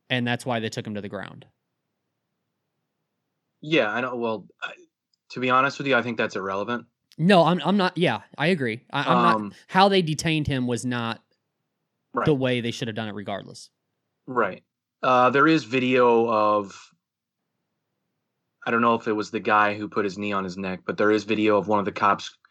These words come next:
Speaker 2: getting into the car and throwing punches.
Speaker 1: Okay.
Speaker 2: There's video. I've seen a little bit of video of that, but, uh, yeah, I mean, no, we, we're,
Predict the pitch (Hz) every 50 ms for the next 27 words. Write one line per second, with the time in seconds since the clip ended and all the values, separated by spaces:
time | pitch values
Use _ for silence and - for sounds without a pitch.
0 | _ _ - - - - - - - - _ _ _ _ _ - 127 131 131 123
1 | 123 120 113 113 110 110 110 - 117 107 107 104 107 110 107 98 98 95 90 -
2 | 110 107 101 101 90 85 - - 104 92 - - 101 107 104 - - - - _
3 | _ _ _ _ _ _ _ _ _ _ _ _ _ _ _ _ _ _ _ _
4 | _ _ _ _ _ _ _ - 120 - - 113 110 120 - - 120 107 107 101
5 | - 117 120 117 117 117 117 117 - - - 143 139 135 131 123 120 120 117 117
6 | 107 113 110 98 107 104 104 104 101 98 90 87 101 98 98 95 90 - _ _
7 | _ _ _ _ - - - - - - _ _ - 165 160 165 165 165 160 151
8 | 135 139 139 131 127 131 - 143 139 135 131 123 117 117 - 120 107 101 95 104
9 | 123 135 139 135 147 156 -